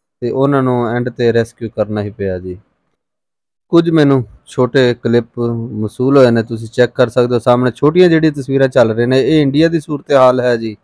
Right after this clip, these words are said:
ਇੰਡੀਆ ਦੇ ਵਿੱਚ ਕਾਫੀ ਪਿੰਡ ਜਿਹੜੇ ਹੈ ਨੇ ਡੁੱਬ ਗਏ ਨੇ, ਛੱਤ ਤੱਕ ਪਾਣੀ ਆ ਪਹੁੰਚਿਆ ਹੈ ਜੀ। ਤੇ ਇਹ ਪਾਕਿਸਤਾਨ ਦਾ ਹੈ ਹਿਫਾਜ਼ਤੀ ਬੰਨ੍ਹ, ਜਿਹੜੇ ਕਸੂਰ ਦੇ ਕੋਲ ਛੇ ਟੁੱਟੇ ਹੋਏ ਨੇ, ਕਿਉਂਕਿ ਕਸੂਰ ਤੋਂ ਹੈਡ ਗੰਡਾ ਸਿੰਘ ਜਿਹੜਾ ਹੈ, ਕਦੇ ਦਰਿਆ ਜਿਹੜਾ ਹੈ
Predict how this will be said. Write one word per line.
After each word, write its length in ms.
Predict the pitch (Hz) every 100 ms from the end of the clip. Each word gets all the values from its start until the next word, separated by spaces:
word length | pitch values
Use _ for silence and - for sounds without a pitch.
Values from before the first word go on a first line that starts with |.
| _ _ _ _ _
ਇੰਡੀਆ 260 | 160 175 185
ਦੇ 100 | 170
ਵਿੱਚ 340 | 151 - - _
ਕਾਫੀ 280 | 139 135 135
ਪਿੰਡ 320 | - 135 135
ਜਿਹੜੇ 280 | 127 127 123
ਹੈ 180 | 117 113
ਨੇ 100 | 113
ਡੁੱਬ 300 | 123 127 123
ਗਏ 100 | 123
ਨੇ, 100 | 120
ਛੱਤ 280 | - 160 -
ਤੱਕ 200 | 170 151 -
ਪਾਣੀ 400 | 127 123 127 -
ਆ 220 | - 113
ਪਹੁੰਚਿਆ 420 | 113 113 107 113
ਹੈ 160 | 107 101
ਜੀ। 200 | 98 95 - _ _ _ _ _ -
ਤੇ 40 |
ਇਹ 140 | 151 175
ਪਾਕਿਸਤਾਨ 500 | 160 156 - 160 151
ਦਾ 140 | 147
ਹੈ 280 | 139 135 123 123
ਹਿਫਾਜ਼ਤੀ 440 | 120 123 107 -
ਬੰਨ੍ਹ, 280 | 123 120 120
ਜਿਹੜੇ 440 | 117 117 113 107 - _ _ _ -
ਕਸੂਰ 340 | 131 131 135
ਦੇ 100 | 139
ਕੋਲ 220 | 135 127
ਛੇ 220 | 123 123 123
ਟੁੱਟੇ 300 | 120 - 120
ਹੋਏ 200 | 113 110
ਨੇ, 200 | 107 104 - _ _ _ _ _ 143
ਕਿਉਂਕਿ 320 | 160 160 156
ਕਸੂਰ 420 | - 135 147 151
ਤੋਂ 200 | 151 147
ਹੈਡ 200 | 135 131
ਗੰਡਾ 260 | 123 131 139
ਸਿੰਘ 300 | 139 131 123
ਜਿਹੜਾ 260 | 123 123 117
ਹੈ, 320 | 107 104 98 _ _ _ _ -
ਕਦੇ 200 | 135 160
ਦਰਿਆ 260 | 151 147 147
ਜਿਹੜਾ 240 | 147 143
ਹੈ 260 | 139 139